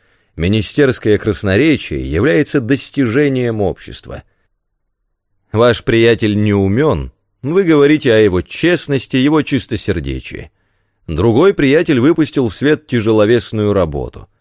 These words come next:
Вы отдаёте должное её добросовестности. Если книга плохо написана, вы хвалите её за выраженные в ней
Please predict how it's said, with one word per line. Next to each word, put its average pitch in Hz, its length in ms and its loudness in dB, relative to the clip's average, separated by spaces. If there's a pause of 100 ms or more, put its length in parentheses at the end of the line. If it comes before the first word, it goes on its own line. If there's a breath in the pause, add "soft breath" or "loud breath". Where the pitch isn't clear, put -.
(360)
Вы 98 320 2
отдаёте 104 540 2
должное 104 560 0
её 90 340 0
добросовестности. 80 1200 -6 (640)
Если 143 320 -2
книга 131 320 0
плохо 170 400 0
написана, 69 640 -8 (420)
вы 196 160 4
хвалите 139 560 0
её 131 260 2
за 113 240 2
выраженные 117 800 2
в 82 80 -2
ней 87 240 -2